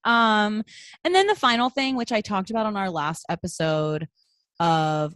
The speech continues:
last year, is I've been writing in my journal. I haven't quite done it every day, but I've definitely been spending a lot more time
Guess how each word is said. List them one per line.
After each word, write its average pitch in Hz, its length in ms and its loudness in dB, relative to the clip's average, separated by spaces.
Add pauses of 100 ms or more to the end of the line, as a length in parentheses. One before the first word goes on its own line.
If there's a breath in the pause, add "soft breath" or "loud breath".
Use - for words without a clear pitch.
last 151 540 -4
year, 165 760 -2 (160)
is 214 220 -2
I've 240 140 0
been 285 100 2
writing 311 220 2
in 311 60 0
my 311 120 0
journal. 311 320 0
I 175 120 2
haven't 247 300 -2
quite 262 360 -4
done 202 180 -2
it 208 160 -4
every 185 320 -4
day, 175 380 -2
but 220 120 -2
I've 202 200 -2
definitely 196 300 -6
been 226 180 -4
spending 196 440 -4
a 185 80 -2
lot 165 540 -2
more 170 240 -4
time 151 600 -6